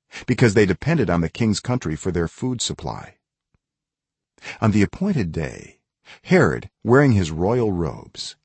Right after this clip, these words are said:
sat on his throne and delivered a public address to the people.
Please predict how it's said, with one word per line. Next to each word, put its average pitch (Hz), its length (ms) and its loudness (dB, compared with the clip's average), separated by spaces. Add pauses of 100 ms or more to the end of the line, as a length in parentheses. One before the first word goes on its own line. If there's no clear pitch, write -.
(140)
sat 127 340 -2 (100)
on 107 200 -2
his 107 220 -2
throne 69 440 -12 (600)
and 95 120 2
delivered 90 420 -4
a 71 60 -6
public 107 400 -4
address 95 480 -6
to 82 120 -8
the 76 80 -8
people. - 480 -12